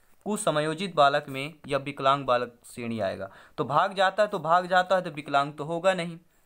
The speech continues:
ठीक है। तो कैसा होगा, कैसा बालक कहलाएगा? सभी लोग कमेंट करेंगे दोस्तों। देखिए, सामान्य बालक भी नहीं हो सकता क्योंकि वह कक्षा से भाग जाता है, ठीक है। तो कैसा बालक कहलाएगा?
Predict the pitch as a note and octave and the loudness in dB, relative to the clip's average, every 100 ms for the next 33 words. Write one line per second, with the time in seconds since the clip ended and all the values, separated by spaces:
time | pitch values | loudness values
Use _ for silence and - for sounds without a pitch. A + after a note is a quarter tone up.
0 | _ D#3 D#3 F#3+ - _ _ _ _ G3+ | _ -2 0 0 -2 _ _ _ _ 0
1 | G3 F#3+ F#3+ E3 A2+ G#2 - E3+ F3+ G#3+ | 4 4 6 4 2 -6 -4 0 2 4
2 | F3 D3+ D#3+ D#3 C#3 C3+ D3 E3 - E3 | 6 4 4 0 2 2 4 0 0 -2
3 | E3 E3 D#3+ D3 D3+ D3 C#3 C#3 C3+ C3+ | 0 -2 0 -2 0 0 0 -2 -4 -6
4 | - D3+ F3 _ _ C#3+ D3+ D3+ C#3+ C#3 | -6 -8 -10 _ _ -6 -4 0 2 4
5 | D#3+ D#3+ D3+ D#3 D3+ D#3 D3+ D3+ C#3+ D3 | 2 4 4 4 0 -8 -6 -6 -4 -4
6 | C#3+ C3 C#3 B2 B2 B2+ - D3+ D3 A#2 | -6 -8 -4 -2 -2 0 2 2 -2 0
7 | C#3 D3+ D3 C#3+ D3 C3 - _ _ - | 0 4 2 4 0 0 -16 _ _ -20
8 | - C#3+ F3+ A3+ - _ _ _ _ E3+ | -8 -4 -2 -4 -8 _ _ _ _ 0
9 | G3 F#3+ F#3 C3 B2 A2+ G2+ F#2+ G2 | 4 6 6 6 2 -4 -8 -8 -12